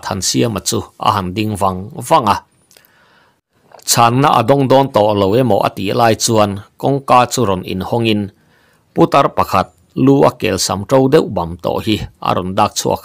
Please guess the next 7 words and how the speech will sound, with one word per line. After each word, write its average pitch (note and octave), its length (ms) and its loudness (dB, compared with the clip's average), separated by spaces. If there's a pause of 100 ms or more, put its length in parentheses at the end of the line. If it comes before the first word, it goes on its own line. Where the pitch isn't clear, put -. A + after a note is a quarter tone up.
ho G2+ 100 2 (280)
mai A2+ 220 2
a. - 20 0 (1000)
Chu C3+ 100 4 (140)
putar C#3+ 280 2 (100)
chuan G#2+ 220 2 (600)
khual C3+ 200 4